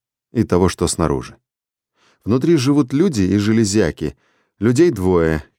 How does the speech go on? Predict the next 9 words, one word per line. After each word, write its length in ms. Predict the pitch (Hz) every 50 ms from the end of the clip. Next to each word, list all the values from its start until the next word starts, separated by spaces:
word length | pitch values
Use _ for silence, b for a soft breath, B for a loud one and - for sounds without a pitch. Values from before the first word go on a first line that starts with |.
| _ _
Кир 320 | - 113 117 127 131 - -
и 120 | 101 90
я. 360 | 80 71 78 71 67 67 - - _ _ _ _ _ _ _ _ _ _
Остальные 540 | - 95 - - 90 90 95 98 95 90 87
окочурились. 760 | 82 - 98 - - - 78 - 69 60 62 - - - _ _ _ _ _ _ _ _ _ _ _ _
Железяк 500 | 104 101 107 107 101 90 107 104 87 -
четверо. 520 | - - 92 80 - 80 78 78 78 78 - _ _ _ _ _ _ _
Первонаперво 680 | - 117 110 107 120 127 135 135 117 139 127 120 120 127
рухлядь. 520 | 139 147 123 - - 90 80 73 - -